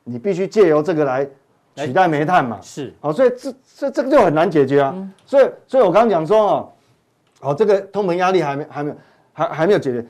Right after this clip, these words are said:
Speaker 1: 那我们看到哦，中国大陆，
Speaker 2: 嗯。
Speaker 1: 中国大陆因为刚公布出来P P I跟C P I，
Speaker 2: 对。
Speaker 1: 我们看哦，
Speaker 2: 剪刀差来看一下。
Speaker 1: P P I是有下来。
Speaker 2: 嗯。
Speaker 1: 好，那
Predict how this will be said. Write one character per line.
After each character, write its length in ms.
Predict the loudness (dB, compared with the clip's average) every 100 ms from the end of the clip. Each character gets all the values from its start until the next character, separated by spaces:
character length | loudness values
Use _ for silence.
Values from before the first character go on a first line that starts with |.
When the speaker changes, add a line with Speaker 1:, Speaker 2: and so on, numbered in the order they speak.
| _
Speaker 1:
那 160 | -2 0
我 80 | 2
们 80 |
看 120 | 2 2
到 280 | 2 2
哦， 60 | 0
中 140 | 0 4
国 120 | 4
大 200 | 6 6
陆， 280 | 6 2 -4 _ _
Speaker 2:
嗯。 80 | 0
Speaker 1:
中 100 | 4
国 80 | 6
大 140 | 6
陆 200 | 6 4
因 100 | 2
为 80 | 0
刚 220 | 4 2
公 160 | 4 2
布 140 | 2
出 60 | 2
来 80 | 2
P 160 | 2 0
P 100 | 4
I 140 | 4
跟 100 | 2
C 220 | 0 -2
P 100 | 4
I， 80 | 4
Speaker 2:
对。 40 | 4
Speaker 1:
我 80 |
们 80 | -2
看 180 | 0 0
哦， 140 | 0 -6
Speaker 2:
剪 140 | -8
刀 160 | -4 -4
差 220 | -4 -4
来 100 | 0
看 100 | 0
一 40 |
下。 40 | 2
Speaker 1:
P 0 |
P 100 | 4
I 120 | 2
是 160 | 2
有 100 | 2
下 240 | 2 4 4
来。 240 | 2 -4 -12 _
Speaker 2:
嗯。 180 | -12 -12 -14 _ _
Speaker 1:
好， 240 | 0 0
那 260 | 2 2